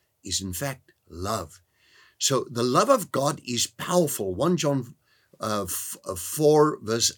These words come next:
eight and verse sixteen, both verses tell you that God is love.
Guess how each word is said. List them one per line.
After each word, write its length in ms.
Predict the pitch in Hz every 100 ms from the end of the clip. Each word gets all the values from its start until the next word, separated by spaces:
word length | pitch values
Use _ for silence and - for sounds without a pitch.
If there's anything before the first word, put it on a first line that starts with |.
| 151
eight 280 | 160 - -
and 240 | 104 110 92
verse 280 | 104 110 -
sixteen, 800 | - 170 - - 147 131 87 -
both 380 | 90 101 151 143
verses 360 | 120 120 - -
tell 240 | 147 147
you 220 | 85 85 87 _ - - -
that 540 | 95 110 92 - 87
God 460 | 123 135 156 135 - _
is 400 | - 123 127 110 -
love. 400 | 107 120 110 78